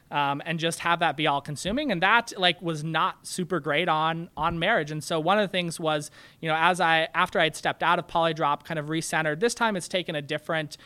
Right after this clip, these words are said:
approach, recognizing that, you know, I can work really hard, but I need to have that segregated time that I can, you know, invest in both, both my wife and in friendships. Um, and that in reality, that investment of time actually helps me to be more productive,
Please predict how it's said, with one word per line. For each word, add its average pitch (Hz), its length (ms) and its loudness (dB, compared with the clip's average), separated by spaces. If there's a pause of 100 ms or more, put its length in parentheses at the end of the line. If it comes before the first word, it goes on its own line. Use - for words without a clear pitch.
(220)
approach, 175 340 0
recognizing 156 800 -2
that, 143 240 -2 (240)
you 180 80 -2
know, 170 60 4
I 208 100 6
can 214 160 -2
work 175 240 0
really 165 220 2
hard, 151 380 -4
but 175 120 0
I 196 80 2
need 190 220 -2
to 202 60 2
have 156 300 0
that 147 240 -4
segregated 143 560 -4
time 160 420 -4
that 147 120 -2
I 139 140 -2
can, 143 340 -6 (260)
you 156 80 -6
know, 147 40 -2
invest 147 500 0
in 156 180 -6
both, 214 340 -6
both 185 160 -2
my 170 120 -2
wife 147 320 -2
and 147 120 -6
in 139 120 -6
friendships. 170 680 -4
Um, 151 460 -4 (280)
and 180 100 -2
that 214 80 6
in 220 160 4
reality, 180 640 2
that 165 400 0
investment 160 540 -4
of 135 100 -12
time 156 320 -4
actually 143 320 -6
helps - 340 -8
me 147 120 -8
to 139 80 -8
be 131 140 -8
more 135 360 -6
productive, 208 580 -4